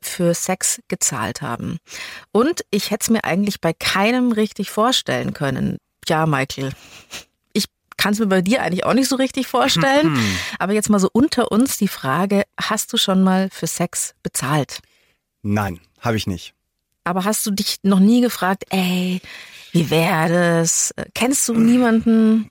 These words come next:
Speaker 1: den
Speaker 2: Also,
Speaker 1: du outen kannst hier?
Speaker 2: ich glaub, ich hab mich das bestimmt schon mal gefragt, so, also würde das Spaß machen? Wäre das nicht irgendwie vielleicht reizvoll auch, weil das ja so verboten sich auch anfühlt? Aber das Ding, was mich bislang am meisten abgeschreckt hat, also abgesehen davon, dass ich eher so der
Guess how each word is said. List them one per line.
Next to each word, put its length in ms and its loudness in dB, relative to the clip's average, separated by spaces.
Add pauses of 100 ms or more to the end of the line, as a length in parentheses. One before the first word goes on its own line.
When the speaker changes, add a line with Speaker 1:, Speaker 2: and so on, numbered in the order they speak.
(160)
Speaker 1:
den 80 0
Speaker 2:
Also, 140 0
Speaker 1:
du 60 0
outen 280 0
kannst 380 0
hier? 240 2 (240)
Speaker 2:
ich 160 -6
glaub, 520 2 (160)
ich 160 -4
hab 100 -2
mich 120 0
das 120 -10
bestimmt 340 0
schon 120 0
mal 300 2
gefragt, 600 -2
so, 200 4
also 440 0
würde 180 -2
das 360 -6
Spaß 560 0
machen? 340 0
Wäre 100 4
das 140 -4
nicht 140 -2
irgendwie 500 0
vielleicht 400 -4
reizvoll 500 0
auch, 160 0
weil 80 0
das 120 0
ja 120 2
so 160 0
verboten 960 0 (300)
sich 220 -2
auch 80 -2
anfühlt? 540 0 (1300)
Aber 200 2
das 100 -2
Ding, 140 2
was 120 2
mich 200 0
bislang 380 0
am 80 0
meisten 260 0
abgeschreckt 420 -2
hat, 160 0
also 200 0
abgesehen 340 0
davon, 200 0
dass 140 0
ich 260 -6
eher 200 2
so 100 -4
der 300 2